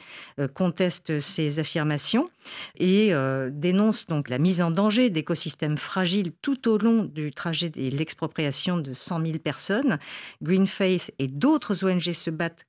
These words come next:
contre ce projet. Et il s'agit aussi de mener des actions de désobéissance civile. Par exemple, avec des responsables religieux, dont un évêque d'ailleurs,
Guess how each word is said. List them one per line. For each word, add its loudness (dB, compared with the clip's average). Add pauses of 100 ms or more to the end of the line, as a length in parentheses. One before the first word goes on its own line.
(160)
contre 2
ce -4
projet. 0 (400)
Et 2
il 0
s'agit 2
aussi -2
de 0 (280)
mener 6
des 2
actions 0
de 2
désobéissance 2
civile. -2 (400)
Par -2
exemple, 0
avec -2
des 0
responsables -2
religieux, 0
dont -2
un -2
évêque -2
d'ailleurs, 0